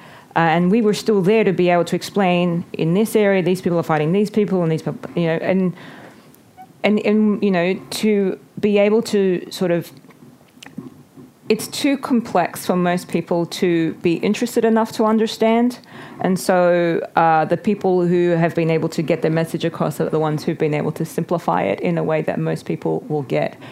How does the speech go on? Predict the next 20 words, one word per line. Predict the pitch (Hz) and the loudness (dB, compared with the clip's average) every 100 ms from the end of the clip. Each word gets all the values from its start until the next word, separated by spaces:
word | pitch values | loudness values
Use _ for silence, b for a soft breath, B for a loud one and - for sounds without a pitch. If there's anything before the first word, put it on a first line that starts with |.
| B | B
and | - 175 | -2 0
are | 175 | 2
willing | 180 190 170 | 2 0 0
to | 165 | -2
sort | 156 160 151 | -2 -2 -2
of | 147 | -2
digest. | 151 - - - - - - B B B B - | -4 -2 -2 -4 -6 -14 -20 B B B B 0
Uh, | 165 156 156 | 2 2 2
and, | 170 - | 0 2
and | 185 202 | 2 2
that, | 220 208 | 2 2
you | 226 | 2
know, | 208 | 2
that | 180 220 | 2 2
is | 214 | 2
a | |
problem. | 214 240 214 147 - B B B - | 0 0 0 -2 -4 B B B 0
And, | 226 226 - - - | 0 0 -4 -16 -12
you | - 254 | 0 2
know, | 214 202 | 2 0